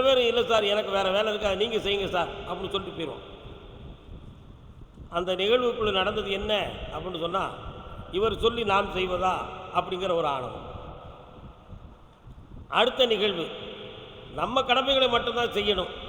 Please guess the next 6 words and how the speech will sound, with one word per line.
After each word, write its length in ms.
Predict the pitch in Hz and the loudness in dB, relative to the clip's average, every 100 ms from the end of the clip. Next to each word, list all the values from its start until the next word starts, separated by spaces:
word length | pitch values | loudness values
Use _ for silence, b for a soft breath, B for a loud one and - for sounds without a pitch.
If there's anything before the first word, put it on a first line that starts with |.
| - - - - - - - | -12 -14 -14 -14 -16 -16 0
பிரத்தியாருக்கு 500 | 196 240 254 262 233 | 2 2 4 4 4
கட்டுப்படணுங்கிற 640 | 208 190 262 254 240 226 202 | 2 0 4 2 4 6 6
அவசியம் 320 | 208 214 226 | 6 4 0
இல்லைங்கிற 300 | 208 208 220 202 | 0 0 2 2
ஒரு 100 | 156 190 | 0 -2
திமிரு. 300 | 214 220 | 0 0